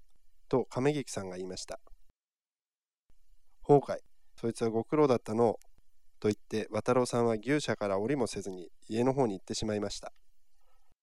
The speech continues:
「何のことか」と村人たちは開いた口が塞がりませんでした。こんなことなら大騒ぎして山の中を探し回るなど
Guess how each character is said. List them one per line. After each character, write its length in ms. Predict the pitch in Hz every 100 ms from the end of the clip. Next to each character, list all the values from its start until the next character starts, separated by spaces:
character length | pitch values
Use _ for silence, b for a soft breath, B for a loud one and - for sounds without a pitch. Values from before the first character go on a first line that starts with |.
| _ _ _ _ _ _ _ _ _ - - - -
「何 180 | 135 170
の 80 | 139
こ 100 | -
と 100 | 107
か」 200 | - - - - - -
と 240 | - 127 - -
村 240 | 117 127
人 180 | 127 135
た 120 | 110
ち 140 | -
は 220 | 98 92 -
開 160 | 110 120
い 20 |
た 140 | 127
口 220 | - - 123
が 100 | 120
塞 180 | -
が 80 | 123
り 60 | 131
ま 100 | 127
せ 140 | 135
ん 40 | 117
で 80 |
し 100 | 98
た。 160 | - - - - - - - - - - - - -
こ 140 | - 120
ん 40 |
な 80 | 123
こ 100 | 123
と 100 | 127
な 100 | 117
ら 220 | 98 92 -
大 120 | 113
騒 260 | 123 139 131
ぎ 80 |
し 100 | 107
て 120 | - 101
山 240 | 101 117
の 80 | 131
中 200 | 131 110
を 60 |
探 240 | 101 104 110
し 100 | 117
回 160 | 113
る 100 | 110
な 120 | 101 90
ど 240 | 90 -